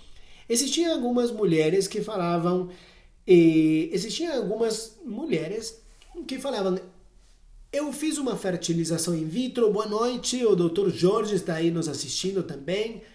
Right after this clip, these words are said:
a Luciene, a Ju, Lucineia, boa noite, boa noite pra todos vocês. Boa noite, Francilane também. Muito bem, Cláudia, um abraço, muita gente está chegando. Pra quem acabou de entrar, pra quem não me conhece, que estamos hoje, sei que temos muitas pessoas novas.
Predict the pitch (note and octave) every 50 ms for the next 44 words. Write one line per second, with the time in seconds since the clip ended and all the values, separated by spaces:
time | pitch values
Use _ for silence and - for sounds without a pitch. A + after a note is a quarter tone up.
0 | - _ - E3 D#3+ E3 E3 E3 - - F#3 G3+ A3+ A#3 A3 G#3+ G3+ F3 D#3 C#3+
1 | B2 D#3+ G3+ A#3+ B3 A#3+ G#3 G#3 G#3 G#3 - G3+ F#3 F#3 G3 G#3+ A3 A3 G#3+ G3
2 | F3 D#3+ D#3 F3 F#3+ G#3 G#3+ G#3 G#3 - F3+ F3 F3 F#3+ G3+ G3 G3 - F#3+ F#3
3 | F3 - F#3+ F3+ F3+ E3 F3 F#3+ E3 - E3 D3 C3 B2 A#2+ - - - - -
4 | - - - _ _ _ _ _ _ _ - F3 G3 G#3 A3 A#3+ A#3 F3+ - F3
5 | G#3+ G#3+ G#3 F#3 - G3 F#3+ F#3 G3+ G#3+ G#3+ G#3+ G3 - G#3 G#3+ G#3 G3 G3 F#3
6 | F3 D3+ - - - - - - - - - - - - - - - - E3+ F#3+
7 | G3 F3+ G#3 F#3 F#3 G3+ F#3+ E3+ E3 - F3 G3+ A3 A#3 A#3 A#3+ A#3+ A#3 G#3+ F#3+
8 | E3+ F3 E3+ D#3+ D#3+ C#3+ B2+ A#2+ A2+ G#2+ G#2+ - - - _ _ _ - F#3+ F3+
9 | F#3 G3 G3+ G#3+ A3 G#3 - - F3+ F3 F#3 G#3+ A#3 A#3 B3 A3 F#3 F3+ G3 F3+
10 | F#3 F3+ F3 F3+ E3+ - - F3 D#3 - F3+ F#3+ G3+ G#3 G3+ G3+ G#3 G3+ - -
11 | - - - - - - - A#3 A#3+ - - E4+ F4+ F#4 D#4+ - - F#3+ F3 G3
12 | G3+ G3+ F3+ F3 D#3+ E3 - - E3 E3+ F3+ F#3 G3 G#3 - - F#3+ F#3 E3+ -
13 | - G3 G3+ F#3+ F#3 G3+ G#3+ G#3+ G#3+ F3+ - F#3+ F3 E3+ F3 F#3 G3+ G#3 G3+ -
14 | F#3 F3+ F3 D#3 E3 F#3 F#3+ G3+ F#3+ E3+ E3 F3+ G3 G3+ G3 G#3 F#3 - - G3+
15 | G3+ G#3 F#3+ - F#3+ F#3 F#3+ F3+ - E3 E3+ G3 G#3+ - - G3+ E3+ - F3 E3+
16 | - - F3+ F3 E3 C#3 D3+ F3+ F#3 F#3+ G3+ G3+ F#3